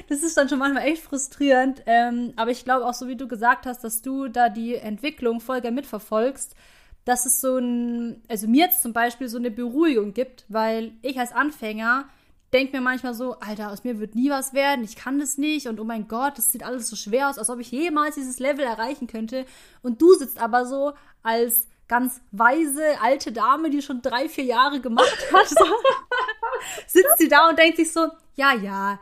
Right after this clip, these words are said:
jetzt wart mal ab noch die nächsten paar Jährchen,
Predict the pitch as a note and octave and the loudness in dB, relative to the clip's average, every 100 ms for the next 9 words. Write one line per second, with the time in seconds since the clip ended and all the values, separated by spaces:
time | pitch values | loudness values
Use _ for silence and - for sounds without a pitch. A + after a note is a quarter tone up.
0 | _ - - - C4+ C4+ F#3+ - A#3+ B3 | _ -16 -6 4 4 4 -12 -2 -2 0
1 | A#3+ B3 - A#3 A#3+ A#3+ - A3+ A3+ A3 | -2 -2 -2 -2 -2 -4 -6 -4 -4 0
2 | A3+ A#3 A3+ A#3 A3+ | 0 -2 -4 -4 -4